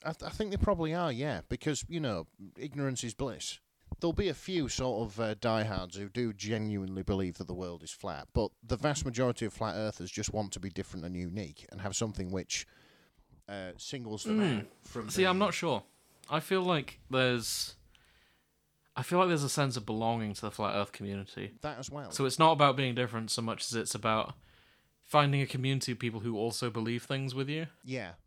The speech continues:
Speaker 1: but it's, it's in such a different way. You, because you, you can make yourself believe that you're, uh, you know this sort of great unknowable truth, and, uh, you know, you and only your, your friends know about it.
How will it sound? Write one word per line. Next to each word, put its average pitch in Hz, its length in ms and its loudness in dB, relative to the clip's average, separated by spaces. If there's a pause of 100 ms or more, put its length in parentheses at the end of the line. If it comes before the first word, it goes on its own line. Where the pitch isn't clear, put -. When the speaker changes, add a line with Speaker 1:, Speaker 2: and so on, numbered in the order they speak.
(160)
Speaker 1:
but 131 140 2
it's, 113 360 -8
it's 120 200 -10
in 123 120 -8
such - 320 -10
a 117 60 -10
different 104 400 -10
way. 92 340 -8 (120)
You, 110 220 -10
because 123 340 -6
you, 120 180 -4
you 120 140 -6
can 117 180 -10
make 120 220 -8
yourself 107 340 -12
believe 104 400 -10
that - 160 -12
you're, 90 340 -10
uh, 85 180 -12 (440)
you 107 140 -8
know 107 160 -4
this 101 160 -6
sort 95 220 -6
of 92 100 -14
great 104 280 -4
unknowable 92 480 -8
truth, - 500 -10 (180)
and, 90 340 -10
uh, 87 380 -4
you 104 140 -10
know, 87 80 -6
you 98 400 -4
and 92 240 -8
only 95 600 -8
your, 92 400 -4 (120)
your 95 200 -4
friends 87 440 -12
know 101 160 -12
about 80 380 -16
it. 76 140 -16